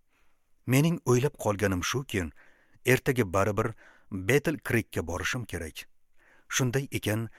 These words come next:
uchalamiz birga borsakchi? Biz kinoga borarmidik, masalan?" "Rostdanmi?" xitob qildi Berta otamning yoniga o'tira turib.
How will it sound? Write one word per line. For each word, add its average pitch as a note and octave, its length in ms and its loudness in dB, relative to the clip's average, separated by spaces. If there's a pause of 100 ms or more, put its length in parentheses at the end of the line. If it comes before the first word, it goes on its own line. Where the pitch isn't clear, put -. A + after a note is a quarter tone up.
(580)
uchalamiz A2 460 4
birga F#2 360 -2
borsakchi? F2+ 560 -4 (840)
Biz C3 300 2 (340)
kinoga A2 500 0
borarmidik, C3+ 720 -2
masalan?" G#2+ 540 -2 (1040)
"Rostdanmi?" G#2+ 720 2 (720)
xitob - 320 2
qildi F#2+ 240 -2
Berta B2+ 540 -2 (240)
otamning G#2 580 0
yoniga F2 380 -2
o'tira F2+ 300 -4
turib. F2 260 -4